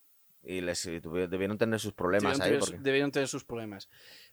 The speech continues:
Speaker 2: Pero, em, Apple, por ejemplo, o sea, originalmente el tema de la manzana se supone que es por, por Newton, ¿vale?
Speaker 1: Ah.
Speaker 2: Y también se supone que es por, eh, joder, se me ha ido el nombre. Em,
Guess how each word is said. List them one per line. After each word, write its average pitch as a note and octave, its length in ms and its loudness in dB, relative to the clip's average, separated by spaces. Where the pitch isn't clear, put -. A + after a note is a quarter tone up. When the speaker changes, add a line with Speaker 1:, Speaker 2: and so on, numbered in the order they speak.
Speaker 2:
Pero, D3 500 6
em, C3 800 0
Apple, F3 260 2
por F3+ 160 4
ejemplo, F3+ 500 2
o C3 80 -4
sea, C3+ 120 0
originalmente D#3 1000 0
el B2+ 140 -4
tema C#3+ 200 0
de - 20 4
la D#3 80 4
manzana D3 580 2
se C3 140 -8
supone C#3 260 -2
que C#3 80 -2
es - 80 -10
por, C3 840 4
por C3 180 2
Newton, F3 480 0
¿vale? B2+ 340 2
Speaker 1:
Ah. - 160 -20
Speaker 2:
Y C#3+ 100 -6
también C#3 320 2
se F3+ 100 -2
supone E3 440 0
que D#3+ 260 2
es F3 140 -2
por, E3 500 8
eh, B2 800 -2
joder, C#3 340 -10
se - 140 -18
me C#3 80 -10
ha - 20 -10
ido C#3+ 100 -10
el C3+ 60 -10
nombre. B2 400 -12
Em, C3 840 -10